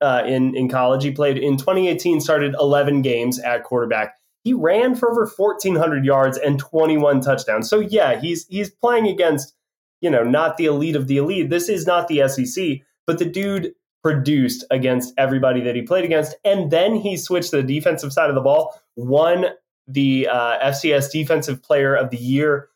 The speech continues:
award, had a hundred and fifty tackles as a senior. So, you know, a-, again, a-, as you and I were talking about before we started recording, I likened him to Taysom Hill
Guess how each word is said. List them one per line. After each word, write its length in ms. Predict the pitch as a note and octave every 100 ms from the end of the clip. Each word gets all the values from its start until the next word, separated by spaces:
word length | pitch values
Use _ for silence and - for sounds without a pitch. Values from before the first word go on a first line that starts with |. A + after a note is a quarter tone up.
| _ A#2
award, 520 | A2+ A#2+ D3 D#3 D#3+ D3+
had 140 | C3
a 60 | B2
hundred 400 | - F3+ F3+ C#3+
and 120 | C3+
fifty 540 | - E3 - D3 C3+ _
tackles 680 | - D3 C#3 D#3 D3+ C#3 -
as 180 | C3+ C3
a 80 | A#2+
senior. 380 | A#2+ E3+ C3+ B2
So, 360 | - D3+ C#3 - _ _ _ _ -
you 140 | E3+
know, 80 | E3+
a-, 340 | A#2 D#3 D#3
again, 280 | D#3+ G#3+ D3+
a-, 180 | C3 C3+
as 140 | C#3+
you 100 | F3
and 80 | G3+
I 80 | F#3
were 120 | E3+
talking 220 | E3+ F3
about 180 | D#3 C3
before 340 | B2+ - D3+ C#3
we 220 | C3+ B2
started 260 | - D3
recording, 500 | B2+ A#2+ D#3+ C#3+ B2
I 180 | A2+ B2
likened 460 | A#2 A#2 C#3+ D3 C3
him 200 | C3+ C3 B2+
to 180 | D#3+
Taysom 420 | C#3+ D3 C3+ C3+ B2
Hill 380 | D#3+ B2+ A#2